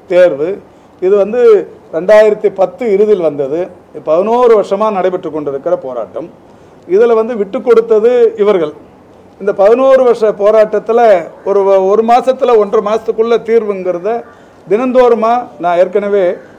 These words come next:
வந்த நாளிலிருந்து எத்தனை கடிதங்கள் எழுதினார், எத்தனை முறை பிரதமரிடத்தில் பேசினார், நேரடியாக சென்று வலியுறுத்தினார், இந்த மாதிரி பல விஷயங்கள் தொடர்ந்து சொல்லியிருக்கிறோம்.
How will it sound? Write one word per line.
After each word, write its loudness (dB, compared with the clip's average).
வந்த 2
நாளிலிருந்து -2
எத்தனை -2
கடிதங்கள் -2
எழுதினார், -4
எத்தனை -2
முறை 2
பிரதமரிடத்தில் -2
பேசினார், -4
நேரடியாக 4
சென்று -4
வலியுறுத்தினார், -2
இந்த -8
மாதிரி -4
பல 0
விஷயங்கள் -4
தொடர்ந்து -4
சொல்லியிருக்கிறோம். -8